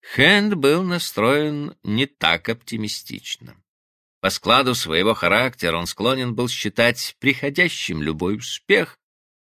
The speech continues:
и всегда опасался каких-либо новых подкопов и подвохов.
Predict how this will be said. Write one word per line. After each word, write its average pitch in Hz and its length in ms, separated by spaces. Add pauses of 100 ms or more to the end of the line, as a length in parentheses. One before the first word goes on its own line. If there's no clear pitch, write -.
(160)
и 113 100
всегда - 360
опасался 104 640
каких-либо 87 680
новых 90 480
подкопов - 1040
и 110 120
подвохов. - 1000